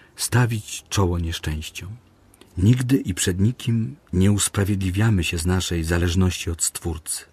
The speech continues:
Możemy śmiać się z tych, dla których wiara w wartości duchowe jest oznaką słabości.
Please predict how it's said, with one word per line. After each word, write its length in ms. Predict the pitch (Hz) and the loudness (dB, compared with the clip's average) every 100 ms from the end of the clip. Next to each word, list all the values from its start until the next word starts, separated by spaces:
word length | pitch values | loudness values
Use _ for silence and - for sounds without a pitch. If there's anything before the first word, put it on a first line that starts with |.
| _ _ _ - _ _ | _ _ _ -20 _ _
Możemy 360 | - 104 110 113 | 2 4 6 4
śmiać 320 | - 131 143 | 4 0 0
się 120 | - | 0
z 100 | - | -2
tych, 260 | - 139 113 | 0 -2 -2
dla 160 | 92 87 | -4 -4
których 400 | - - 107 82 | -4 -2 -2 0
wiara 400 | 98 127 113 80 | 0 0 0 -2
w 80 | |
wartości 640 | 78 78 95 - 135 - 90 | -4 -2 -2 0 -2 -2 -4
duchowe 500 | 95 85 131 95 87 - - - - | -4 -2 -2 -2 -6 -12 -20 -20 -4
jest 220 | 101 101 - | 0 0 0
oznaką 420 | - 90 101 104 | -2 0 0 0
słabości. 680 | 90 95 87 82 - - - | -2 -2 -2 -2 -4 -12 -16